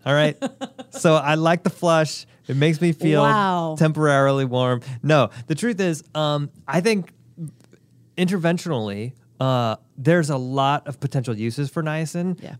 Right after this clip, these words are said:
Speaker 1: uh, and we're discovering more and more of them. But, uh, as it relates to so many different, like, whether it's detoxification, whether it's energy production, whether you just like a thrill of getting the flush, you know, I'm not gonna say which of those I prefer the most, but, uh, it's the flush.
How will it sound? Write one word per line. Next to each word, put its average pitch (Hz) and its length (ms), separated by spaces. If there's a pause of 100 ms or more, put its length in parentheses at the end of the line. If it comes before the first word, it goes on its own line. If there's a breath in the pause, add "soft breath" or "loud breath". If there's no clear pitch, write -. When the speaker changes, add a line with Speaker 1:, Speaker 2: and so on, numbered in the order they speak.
Speaker 1:
uh, 123 280
and 131 140
we're 127 80
discovering 120 500
more 104 200
and 101 100
more 101 180
of 127 100
them. 143 340 (680)
But, 127 320 (100)
uh, 120 280 (300)
as 139 260
it 131 120
relates 123 460
to 131 100
so 185 300
many 175 120
different, 156 220
like, 160 180
whether 143 240
it's 117 100
detoxification, 143 1000
whether 107 220
it's 101 140
energy 147 300
production, 143 520 (320 loud breath)
whether 131 160
you 127 200
just 135 300
like 127 200
a 120 40
thrill 127 400
of 110 80
getting 127 180
the 127 80
flush, 139 400 (380 loud breath)
you 202 100
know, 202 320
I'm 185 140
not 208 220 (180)
gonna 190 160
say 185 180
which 165 300
of 175 80
those 185 320
I 165 160
prefer 175 320
the 175 80
most, 170 340
but, 131 300
uh, 117 260
it's 135 160
the - 80
flush. - 320